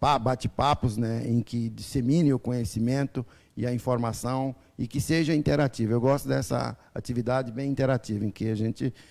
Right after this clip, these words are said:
fala e as pessoas também participam. Isso é muito impor-, importante, acho que enriquece o debate e o conhecimento. O que eu quero deixar aqui como mensagem, não vou dizer final, porque a gente vai estar sempre aqui com mensagem desse bate-papo, e que con-,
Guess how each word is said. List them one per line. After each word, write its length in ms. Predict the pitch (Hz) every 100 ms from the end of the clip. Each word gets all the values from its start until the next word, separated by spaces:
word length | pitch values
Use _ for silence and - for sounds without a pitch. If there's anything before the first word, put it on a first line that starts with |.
| - - _
fala 460 | - 120 147 147
e 100 | 123
as 140 | 127 -
pessoas 400 | 123 - 117 110
também 560 | 117 107 110 117 - -
participam. 760 | 113 - 104 - 131 - 123 - - _ -
Isso 220 | 123 -
é 60 | 123
muito 260 | 143 135
impor-, 320 | 120 117 104 -
importante, 600 | 113 113 104 - 127 131 120
acho 160 | -
que 80 | 113
enriquece 720 | 110 107 - 117 117 - 110 - - _ -
o 100 | 104
debate 540 | 110 98 110 123 -
e 20 | 127
o 60 |
conhecimento. 720 | - 123 120 110 - - - - - _
O 80 | -
que 80 | 180
eu 60 |
quero 240 | 180 180 165
deixar 420 | 160 143 147 131
aqui 380 | 131 131 127 117
como 240 | - 127
mensagem, 720 | 127 120 - 113 113 101 110 - _ _ _ -
não 80 |
vou 140 | 120 156
dizer 220 | 123 139
final, 340 | 151 151 151
porque 140 | 151 139
a 40 |
gente 200 | 131 117
vai 120 | 113
estar 280 | 117 - 113
sempre 320 | - 120 107
aqui 160 | 107 143
com 140 | 139
mensagem 460 | 120 113 101 113 110
desse 240 | 107 -
bate-papo, 720 | - 113 - - - 165 - - - _
e 60 | -
que 120 | 175
con-, 260 | - 175